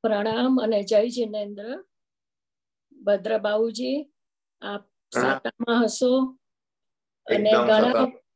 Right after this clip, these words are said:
Speaker 1: ઘણા વર્ષો પછી virtually આ રીતે મળીએ છે તો ખૂબ ખૂબ આનંદ થાય છે અને અમારા સંઘ તરફથી આપનું આદરભર્યું virtually સ્વાગત કરીએ છીએ અને તમારી જીનવાણી અને જ્ઞાનનો લાભ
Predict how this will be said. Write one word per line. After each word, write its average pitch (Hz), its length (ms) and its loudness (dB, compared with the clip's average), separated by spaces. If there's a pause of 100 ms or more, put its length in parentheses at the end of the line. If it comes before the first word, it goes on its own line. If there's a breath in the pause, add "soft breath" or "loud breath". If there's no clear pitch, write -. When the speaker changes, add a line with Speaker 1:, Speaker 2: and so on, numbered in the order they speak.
(180)
Speaker 1:
ઘણા 240 440 0
વર્ષો 240 560 -4
પછી 240 560 -4
virtually 247 600 0
આ 220 140 0
રીતે 226 300 -6
મળીએ 226 420 -4
છે 240 180 -4
તો - 140 -16
ખૂબ - 400 -6
ખૂબ 269 200 2
આનંદ 196 380 -4
થાય 220 300 -12
છે 285 320 -4 (640)
અને 202 360 0
અમારા 208 460 0
સંઘ 240 420 0
તરફથી 233 500 -2
આપનું 214 480 -8
આદરભર્યું 220 920 -2 (320)
virtually 208 560 -2
સ્વાગત 196 580 -4
કરીએ 226 360 -4
છીએ 240 340 -6 (480)
અને 196 380 -6
તમારી 196 440 -4
જીનવાણી 226 760 -2
અને 180 280 -6
જ્ઞાનનો 202 640 -2
લાભ 190 380 -2